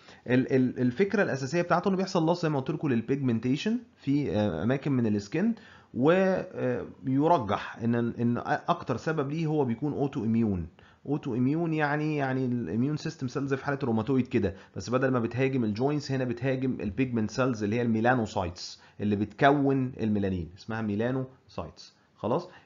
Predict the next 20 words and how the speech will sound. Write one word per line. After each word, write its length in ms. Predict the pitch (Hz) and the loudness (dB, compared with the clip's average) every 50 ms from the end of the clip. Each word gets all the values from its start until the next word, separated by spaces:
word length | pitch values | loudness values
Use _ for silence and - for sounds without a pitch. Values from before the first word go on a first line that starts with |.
| - | -8
يبقى 180 | - 98 104 101 | -4 -2 0 2
الميلانوسايتس 540 | 104 107 110 117 127 120 - 143 143 151 131 | 2 2 2 2 0 -2 0 -2 -2 -2 -2
دي 160 | 123 139 147 | 0 0 2
هي 80 | 143 135 | 2 0
الخلايا 520 | 131 131 - - 101 - - 110 123 139 | -2 -4 -6 -8 -10 -6 -2 0 2 2
اللي 120 | 147 139 | 2 0
بتكون 420 | 110 101 - - 131 123 135 123 110 | -2 -4 -2 0 0 2 2 2 2
الميلانين، 460 | 101 95 95 98 98 113 147 208 226 | 2 0 0 0 2 2 2 2 2
وبالتالي 560 | 226 214 196 196 196 - 165 160 170 175 175 - - - - | 2 2 2 0 2 2 2 2 2 0 -2 -4 -10 -8 -2
هي 140 | 151 147 147 | 2 2 2
بتهاجمها 460 | 147 139 135 123 123 143 156 151 143 | 2 2 0 2 2 2 2 2 2
بت-، 280 | 123 113 104 98 - - | 2 2 -2 -2 -8 -10
بت-، 440 | 113 107 98 98 110 - - 113 113 | -8 -8 -2 0 0 2 0 0 0
طبعًا 220 | 139 135 127 120 | 2 2 2 2
بتكون 240 | 113 113 - 139 131 | 0 -2 -2 0 2
موجوده 300 | 127 117 117 131 135 127 | 2 2 2 2 2 4
على 200 | 104 110 117 117 | 4 4 4 4
الابيديرمس 560 | 113 - - - - 113 110 131 139 135 113 | 2 0 -2 -2 -2 2 2 2 2 2 0
بتاع 160 | - - 98 92 | -2 -2 -2 -2
السكين. 420 | 98 95 - - 147 190 226 233 | -2 -2 -2 -2 2 2 2 0